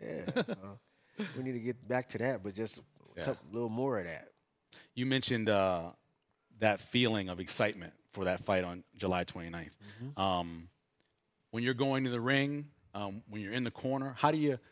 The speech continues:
Speaker 2: how do you control that? Obviously, Bud has the control in a different way, but how do you reco-, how do you control it?
Speaker 1: I don't know. I, I, I think it's just the, the experience. You know, your, your experience come into play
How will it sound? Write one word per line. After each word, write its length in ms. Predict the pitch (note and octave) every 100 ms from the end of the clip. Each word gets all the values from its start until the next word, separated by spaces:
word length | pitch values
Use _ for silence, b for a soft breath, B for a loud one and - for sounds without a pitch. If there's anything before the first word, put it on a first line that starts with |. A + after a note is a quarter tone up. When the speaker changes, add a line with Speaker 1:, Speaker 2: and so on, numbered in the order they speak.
| b _ _ _
Speaker 2:
how 100 | -
do 60 | E3
you 40 |
control 380 | C#3+ A2+ C#3 C#3
that? 180 | D#2+ - _ _ -
Obviously, 340 | C#3+ G3 -
Bud 300 | B2 G2+ D3 C#3+
has 140 | B2
the 80 | A2
control 280 | A2+ C3 A#2
in 40 |
a 40 |
different 220 | G#2 A2 G#2+
way, 80 | G#2+
but 100 | F#2+
how 120 | D3+
do 60 |
you 220 | C#3+ D3 D#3
reco-, 260 | A#2+ - -
how 120 | C3+
do 80 | B2+
you 240 | B2 D3 -
control 360 | G2 - C#2 A#1
it? 1040 | _ _ _ _ _ _ _ _ _ -
Speaker 1:
I 60 | G#2+
don't 180 | F#3 E3+
know. 240 | G3 D#3
I, 120 | -
I, 300 | - - D#2+
I 20 | -
think 240 | A2 G#2+
it's 160 | F#2 E2
just 400 | F#2 F2 - - _ _
the, 140 | E2+ E2 D#3+ - _ _ _ _ _
the 60 | E2+
experience. 920 | D2 - F2 A#2+ F2+ D2+ - - - -
You 80 | F2+
know, 100 | F2+
your, 180 | F2+ E2
your 240 | B1+ F#2 E2+
experience 580 | - A2+ A2+ G2+ F2
come 240 | - F#2 F2
into 180 | D#2+ D2+
play 300 | - D#2+